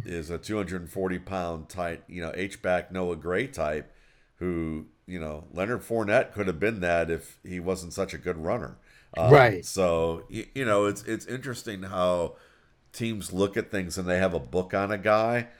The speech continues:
Speaker 1: but they don't bother to keep updating it. And I think that was what was fascinating to me
Speaker 2: Yeah,
Speaker 1: to watch.
Speaker 2: it, it's something that we talk about a lot, the idea of, like, teams that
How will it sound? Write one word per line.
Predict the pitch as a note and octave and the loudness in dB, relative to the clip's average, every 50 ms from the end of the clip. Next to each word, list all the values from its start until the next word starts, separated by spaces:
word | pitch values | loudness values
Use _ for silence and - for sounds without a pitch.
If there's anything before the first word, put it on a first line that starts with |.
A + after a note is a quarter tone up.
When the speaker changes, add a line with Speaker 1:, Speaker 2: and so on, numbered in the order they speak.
| - _ _ _ | -20 _ _ _
Speaker 1:
but | - E2 - | -10 -2 0
they | F#2 F2+ | 2 2
don't | F2 F#2+ F#2 - | 2 2 0 2
bother | - E2 E2+ E2+ E2+ E2 | 2 2 4 4 2 0
to | D2+ D2 | 0 -2
keep | - - F2 D#2+ - | -4 -6 -6 -4 -2
updating | E2 D2+ C2+ - - C2+ B1+ B1 A#1 A#1+ A1+ | -2 -2 -2 -2 -4 -4 -4 -4 -6 -8 -8
it. | A#1+ B1 - - | -10 -10 -10 -10
And | B1 C2 | -10 -10
I | C2 C2 | -10 -8
think | - D#2+ D2 - | -10 -12 -12 -8
that | - D2 D2+ C#2+ - | -4 -4 -4 -4 -6
was | D2 C#2+ C#2 - - - | -8 -10 -10 -12 -16 -16
what | - - - - - | -16 -16 -14 -12 -14
was | - - | -14 -8
fascinating | - E2 D#2 D2+ C#2+ - D#2 C#2+ C#2+ C2+ | -4 -2 -2 -2 -2 -4 -8 -8 -8 -10
to | - D#2 | -4 2
me | - - | 4 6
Speaker 2:
Yeah, | B3 G#3 - - | 6 6 6 6
Speaker 1:
to | F#3+ | 6
watch. | G#3 G#3+ | 4 4
Speaker 2:
it, | F#3+ | 6
it's | F#3 F#3+ F#3 C#3+ - | 4 4 2 4 8
something | - - G3 E3+ F#3+ F#3 | 12 12 12 12 12 12
that | E3+ E3 | 12 12
we | E3 D#3 | 10 8
talk | D3+ - E3+ D#3+ C#3+ A#2+ | 8 10 10 8 10 10
about | D3+ D3+ D3 C3+ | 10 12 12 12
a | C3 | 12
lot, | C3 C#3+ D3 C#3+ C3 - G#2 | 12 12 12 12 12 10 6
the | B2 B2 A#2 | 4 6 6
idea | A#2 A2+ A2+ B2 B2 A#2+ A#2+ | 6 6 6 4 4 4 4
of, | A2+ G2+ A2 | 2 2 4
like, | A2+ A2 G#2 | 2 2 2
teams | - - - C3 A#2+ A#2+ A#2 G#2+ G#2 | 0 -2 -2 0 0 2 0 0 -2
that | A#2 A#2 A2 G#2+ G#2 G2+ | 0 2 2 2 2 0